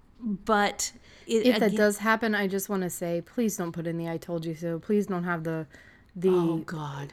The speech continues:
Speaker 2: or the friend come back and say, "Oh, you were right about my husband." You know, it's, it,
Speaker 1: Oh.
Speaker 2: it, like, it's a genuine, you gotta be really genuine about this person had shared co-, some sort of core conviction with the husband or
Speaker 1: Right.
Speaker 2: wife,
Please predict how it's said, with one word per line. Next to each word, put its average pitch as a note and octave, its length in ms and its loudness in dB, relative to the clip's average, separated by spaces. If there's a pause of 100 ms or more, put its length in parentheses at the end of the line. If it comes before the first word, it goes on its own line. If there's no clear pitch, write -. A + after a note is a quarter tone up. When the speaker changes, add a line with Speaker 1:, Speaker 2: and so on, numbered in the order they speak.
(140)
Speaker 2:
or F#3+ 160 2
the F3+ 140 0
friend F3 440 0
come F3 180 -2
back E3 260 -2
and D#3+ 80 -8
say, F3 160 0
"Oh, B3+ 180 4
you B3 180 2
were A#3 160 2
right G3 280 2
about F3 320 -4
my E3 200 -8
husband." C#3+ 640 -8
You F3+ 120 -4
know, F#3 120 0
it's, F3+ 260 0
it, F3+ 220 2
Speaker 1:
Oh. D#3+ 340 -6 (640)
Speaker 2:
it, D3+ 140 -6
like, A3 340 2 (180)
it's G#3+ 180 2
a A3+ 60 4
genuine, G3 800 2
you F#3+ 140 -2
gotta G#3 220 2
be F#3+ 180 0
really F3+ 340 2
genuine D#3+ 460 -2
about D3 340 -2
this F3 180 -2
person E3 580 -2
had D#3+ 420 -6
shared G3 440 0
co-, G3 140 -6
some G3 300 -2
sort F3 220 -2
of E3 120 -8
core E3+ 180 -2
conviction D#3 560 -8
with D#3+ 140 -8
the F3 100 -8
husband C#3 580 -8
or D3 80 -2
Speaker 1:
Right. C#4+ 160 4
Speaker 2:
wife, C3 300 -6